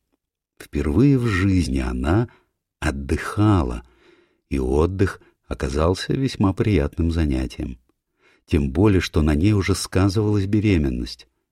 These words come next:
Болели ноги, спина и живот от тяжести и брыкания младенца. Усталость была такой сильной, что Эмили могла проспать двенадцать часов ночью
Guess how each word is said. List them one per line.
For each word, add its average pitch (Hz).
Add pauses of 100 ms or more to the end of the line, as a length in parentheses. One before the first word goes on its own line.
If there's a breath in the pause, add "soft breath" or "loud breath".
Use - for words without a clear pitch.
(140)
Болели 85
ноги, 80 (320 loud breath)
спина 85
и 82
живот 76
от -
тяжести 98
и 76
брыкания 71
младенца. 64 (680)
Усталость 98
была 85
такой 82
сильной, 98 (280 loud breath)
что -
Эмили 113
могла 98
проспать 85
двенадцать 82
часов -
ночью 92